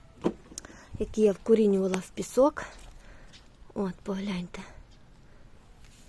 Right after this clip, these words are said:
Якщо ви щось бачите, звичайно, зараз я вам покажу. От, це лишнє. Це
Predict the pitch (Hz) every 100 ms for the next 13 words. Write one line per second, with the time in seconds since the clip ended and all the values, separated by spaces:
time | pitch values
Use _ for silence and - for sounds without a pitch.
0 | - - - - - - - - - -
1 | - 196 - 202 185 226 240 - 208 -
2 | - - - - - - - - - 196
3 | 196 - 190 185 185 185 180 - 196 180
4 | 180 - - - - - - - - -
5 | - - - - - - - 185 - -
6 | - - - - - - - 185 180 -
7 | - - - - - - - - - -
8 | 202 180 - - - 196 190 180 - 277
9 | 349 - - - - - - - - -
10 | - - -